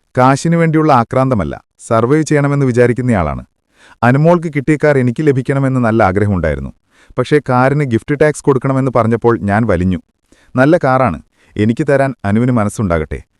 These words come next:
തന്നാൽ രണ്ട് കൈയും നീട്ടി സ്വീകരിക്കും. ഞാൻ വേണമെങ്കിൽ എൻ്റെ കാർ തിരിച്ചു കൊടുത്തേക്കാം,"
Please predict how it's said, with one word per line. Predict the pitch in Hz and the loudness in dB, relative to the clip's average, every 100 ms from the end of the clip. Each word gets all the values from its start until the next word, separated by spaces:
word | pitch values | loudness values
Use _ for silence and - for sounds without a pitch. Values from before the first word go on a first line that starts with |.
| _ _ - | _ _ -2
തന്നാൽ | 120 143 143 | 0 2 2
രണ്ട് | 131 135 | 0 0
കൈയും | 139 135 135 | 0 0 0
നീട്ടി | 131 123 | 0 -2
സ്വീകരിക്കും. | - 92 85 80 - - _ _ _ _ - | -2 -2 -2 -4 -8 -16 _ _ _ _ -2
ഞാൻ | 110 147 | 0 2
വേണമെങ്കിൽ | 143 139 143 139 | 0 0 -2 0
എൻ്റെ | 127 127 | 0 0
കാർ | 135 131 | 0 0
തിരിച്ചു | 131 110 107 135 | 0 -2 -2 0
കൊടുത്തേക്കാം," | 107 95 90 65 | 0 0 -6 -8